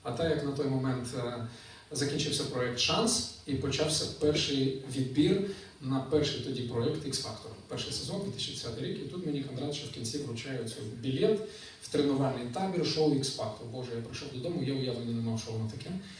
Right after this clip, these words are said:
Подивився потім анонс в інтернеті, думаю: «Нічого себе, от це, оце ти, пацан, попав, оце, от тут треба буде нести відповідальність».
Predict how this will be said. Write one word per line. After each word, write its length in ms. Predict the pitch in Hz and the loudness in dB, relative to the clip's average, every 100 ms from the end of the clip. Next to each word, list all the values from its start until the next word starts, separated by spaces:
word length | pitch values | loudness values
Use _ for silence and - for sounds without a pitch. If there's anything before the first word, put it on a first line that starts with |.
| - - | -14 -8
Подивився 440 | 131 131 143 139 147 | -2 2 2 0 -2
потім 260 | 131 120 | -4 -2
анонс 300 | 127 131 127 | -2 0 2
в 80 | 113 | 0
інтернеті, 400 | 113 127 127 135 - | -4 -4 -2 -2 -4
думаю: 220 | 123 117 117 | -4 -2 -2
«Нічого 280 | 113 185 | -4 -4
себе, 200 | 185 - 117 | -6 -6 -8
от 40 | - | -6
це, 220 | 175 156 131 - - - - - | -6 -4 -6 -8 -14 -16 -16 -8
оце 260 | 120 190 | -4 -2
ти, 60 | 196 | 0
пацан, 360 | 143 135 135 127 | 0 -2 -2 -2
попав, 380 | 120 117 110 117 | -2 -2 -2 -2
оце, 180 | - 170 143 | -4 -4 -2
от 180 | 131 | -4
тут 140 | 175 180 | -2 0
треба 180 | 143 135 | 0 0
буде 220 | 143 139 127 - - - 147 | 0 0 0 -4 -10 -8 -4
нести 240 | 156 - | -2 -2
відповідальність». 680 | 131 127 131 123 117 113 - | -4 -4 -4 -4 -2 -4 -6